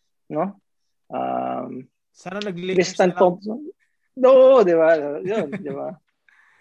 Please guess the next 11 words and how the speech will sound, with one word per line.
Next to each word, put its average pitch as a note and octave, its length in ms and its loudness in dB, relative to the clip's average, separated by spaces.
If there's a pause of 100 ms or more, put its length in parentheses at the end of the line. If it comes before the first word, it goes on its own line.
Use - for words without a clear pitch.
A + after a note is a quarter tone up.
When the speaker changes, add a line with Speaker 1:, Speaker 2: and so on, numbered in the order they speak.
(200)
Speaker 1:
Actually, E3+ 640 -4
okay D#3+ 160 -2
din D#3+ 240 -2
yun F3 160 -2
in B2 240 -10
ter-, C3+ 320 -12
in - 160 -16
terms C3 320 -8
of, B2+ 320 -6
Speaker 2:
Mm-hmm. D3+ 80 -20
Speaker 1:
uh, A#2+ 400 -6